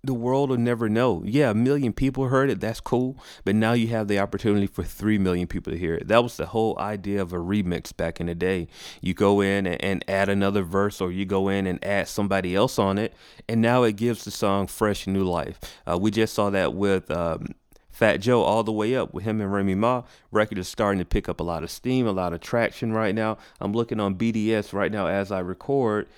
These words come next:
and that record is on Urban. It is sitting clean at number eleven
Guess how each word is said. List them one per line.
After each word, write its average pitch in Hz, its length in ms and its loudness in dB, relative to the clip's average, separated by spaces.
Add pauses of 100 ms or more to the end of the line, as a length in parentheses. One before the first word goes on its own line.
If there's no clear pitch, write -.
(280)
and 120 240 0
that 127 220 2
record 131 420 -2
is 147 800 0
on 120 300 0
Urban. 131 600 0 (440)
It 127 120 -2
is 123 100 -4
sitting 135 300 -2
clean 151 640 -2 (100)
at 139 540 -2 (240)
number 139 340 0
eleven 123 680 0